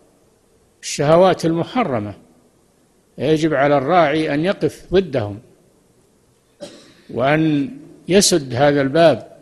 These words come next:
ولا يترك للمفسدين مجالا ويقول هذا من،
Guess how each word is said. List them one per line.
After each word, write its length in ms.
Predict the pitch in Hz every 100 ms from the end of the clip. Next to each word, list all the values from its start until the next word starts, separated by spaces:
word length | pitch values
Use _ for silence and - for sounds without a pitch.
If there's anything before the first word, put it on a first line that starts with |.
| -
ولا 300 | 135 156 190
يترك 320 | 214 165 147 156
للمفسدين 800 | 156 151 - - 143 170 147 139
مجالا 560 | 135 151 151 123 107 - _ _ _ _ _ _ _ _ -
ويقول 440 | 139 147 170 156
هذا 440 | 139 156 147 151 139
من، 300 | 135 127